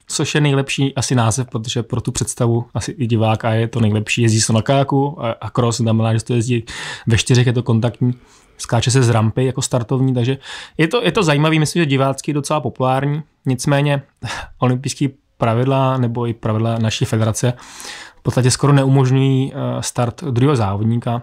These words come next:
nebo respektive umožní to jenom třem státům z celého světa. Bude tam nějaká jarní interní nominace. Ty pravidla jsou tak složitý, že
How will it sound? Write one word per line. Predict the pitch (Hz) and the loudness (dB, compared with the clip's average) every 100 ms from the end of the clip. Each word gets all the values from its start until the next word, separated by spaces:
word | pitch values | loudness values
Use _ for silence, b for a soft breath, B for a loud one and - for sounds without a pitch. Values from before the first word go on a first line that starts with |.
| - | -6
nebo | 127 117 | -4 -2
respektive | 110 113 - 127 127 | -2 -6 -4 -2 2
umožní | 135 131 120 127 | 4 4 4 2
to | 127 | 4
jenom | 131 131 | 2 2
třem | - 139 131 | 0 2 2
státům | 123 - 120 117 - 127 | 0 -2 0 0 0 -2
z | - | -2
celého | 127 120 127 | -2 0 0
světa. | - 120 113 104 123 _ B B B B - | 0 -2 -2 -4 -4 _ B B B B -2
Bude | 107 | 0
tam | 117 | 2
nějaká | 117 110 - 117 | 2 2 2 4
jarní | 117 113 127 | 4 4 2
interní | 110 117 120 123 | 2 2 4 4
nominace. | 120 110 110 110 127 123 B B B B B B B B | 4 4 4 2 0 -2 B B B B B B B B
Ty | - | 0
pravidla | - 151 156 156 | 2 2 2 2
jsou | 160 | 0
tak | 143 | 0
složitý, | 160 139 139 | 0 0 0
že | 131 147 | 2 2